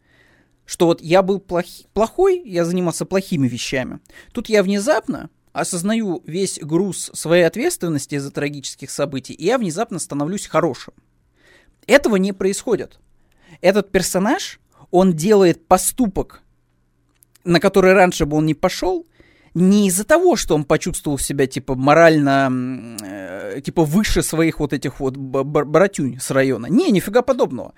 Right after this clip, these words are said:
Там работают просто вот а-, а-, абсолютно те же самые принципы, которые вот показывались всё это время. То есть вот <laughs> ни-, нич-, ничего у него там такого в характере не переменилось особо сильно.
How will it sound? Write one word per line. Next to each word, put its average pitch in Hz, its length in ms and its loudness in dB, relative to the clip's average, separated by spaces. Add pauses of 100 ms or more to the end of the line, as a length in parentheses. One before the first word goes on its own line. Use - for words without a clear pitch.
(420)
Там 208 200 8
работают 208 500 4
просто 202 340 4
вот 165 340 0 (800)
а-, - 280 -6 (100)
а-, 196 80 4
абсолютно 208 400 0
те 175 140 2
же - 60 -2
самые 180 260 2
принципы, - 420 -8
которые 180 300 0
вот 147 300 -6
показывались 160 500 -2
всё - 160 -2
это 151 160 0
время. 127 320 -4
То - 80 -10
есть 131 120 -12
вот 139 200 -10 (480)
<laughs> 202 340 2 (460)
ни-, 208 200 4
нич-, 185 360 0
ничего 220 400 -2
у 226 40 4
него 190 140 2
там 156 160 -4
такого 190 280 -2
в - 40 -16
характере 175 440 -4
не 147 800 -2 (640)
переменилось 202 640 6
особо 135 280 -4
сильно. 131 400 -10